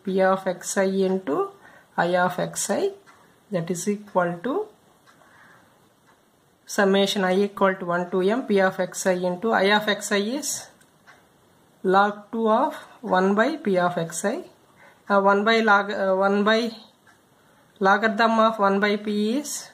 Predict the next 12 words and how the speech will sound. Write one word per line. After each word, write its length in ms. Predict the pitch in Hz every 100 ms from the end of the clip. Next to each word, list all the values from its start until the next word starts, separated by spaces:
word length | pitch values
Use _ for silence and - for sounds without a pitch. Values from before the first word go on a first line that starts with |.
| -
minus 460 | 180 185 190 190
p. 340 | - - 247 285 _ _ _ _ _ _ _ _ _ _
We 140 | 190
write 300 | 185 190 196
the 80 | 196
minus 500 | 190 180 190 196 -
term 340 | - 185 180 180
outside. 720 | 170 175 - 208 226 294 - - _ _ _ _ _ _ _ _ - - _ _ - _ _ _ _ _ _ _ _ _ _ _ _ _ _ - _
And 240 | 208 226 226
this 180 | 240
entropy 580 | 220 214 226 294 285 269
indicates 840 | 220 208 208 214 208 175 - -